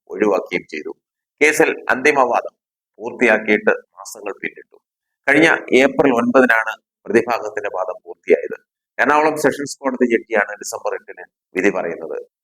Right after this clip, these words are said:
കേസിലെ വിചാരണയ്ക്കിടെ ഇരുപത്തെട്ട് സാക്ഷികളാണ് കൂറുമാറിയത്. ആദ്യഘട്ടത്തിൽ ദിലീപിനെ പ്രതി ചേർത്തിരുന്നില്ല. പിന്നീട് തെളിവുകളുടെ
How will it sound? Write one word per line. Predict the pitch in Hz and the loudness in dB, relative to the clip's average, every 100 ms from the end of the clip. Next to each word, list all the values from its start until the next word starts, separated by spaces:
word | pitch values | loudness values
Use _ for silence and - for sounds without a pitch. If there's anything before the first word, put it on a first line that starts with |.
| _ _ - | _ _ 0
കേസിലെ | 113 110 113 104 | 2 2 0 2
വിചാരണയ്ക്കിടെ | 113 113 117 - 107 104 _ _ - | 2 0 -2 -4 -2 -2 _ _ -6
ഇരുപത്തെട്ട് | 123 135 135 127 - - | -4 -2 0 -2 -2 -6
സാക്ഷികളാണ് | 107 - 104 95 87 87 _ _ 92 | -6 -6 -8 -6 -8 -12 _ _ -4
കൂറുമാറിയത്. | 104 87 82 85 71 - _ _ - | -2 -2 2 2 2 -6 _ _ -4
ആദ്യഘട്ടത്തിൽ | 107 113 117 110 110 113 107 | 0 2 2 2 0 -2 0
ദിലീപിനെ | 101 110 107 110 101 | 2 2 0 -2 -4
പ്രതി | 98 104 | -6 -2
ചേർത്തിരുന്നില്ല. | 101 - 95 - - - _ _ _ _ - | -2 -4 -16 -18 -18 -18 _ _ _ _ 0
പിന്നീട് | 117 135 139 135 | 4 6 6 8
തെളിവുകളുടെ | 127 135 147 139 127 | 8 8 10 8 8